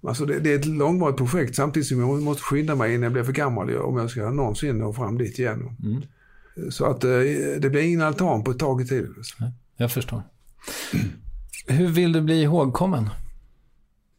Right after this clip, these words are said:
Speaker 1: Ja, jag skulle nog säga så att, eh, bilden av, alltså, att, eh, konstnären som ändå följde idén om konsten som överskridande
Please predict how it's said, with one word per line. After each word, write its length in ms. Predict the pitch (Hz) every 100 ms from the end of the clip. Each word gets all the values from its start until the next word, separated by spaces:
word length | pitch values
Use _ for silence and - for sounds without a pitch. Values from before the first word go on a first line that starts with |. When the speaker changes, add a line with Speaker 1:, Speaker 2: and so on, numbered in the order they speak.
| - - - -
Speaker 1:
Ja, 540 | 151 147 160 160 170
jag 200 | 175 139
skulle 260 | - 165 180
nog 120 | -
säga 200 | 156 131
så 200 | 147 127
att, 240 | 123 -
eh, 220 | 120 120 - 311 311 285 - - - - - -
bilden 360 | 160 156 113
av, 220 | 147 135 110
alltså, 380 | 117 117 110 117
att, 140 | 120
eh, 440 | 139 135 - 131
konstnären 540 | 123 135 123 143 110 110
som 360 | - 110 110
ändå 680 | 143 131 127 135 117 117 -
följde 680 | - - 123 135 123 107 107 113 107 - - -
idén 500 | 131 127 151 123 117
om 300 | 151 139 107
konsten 400 | - 131 117 123
som 180 | 120 113
överskridande 640 | 123 135 - 120 120 131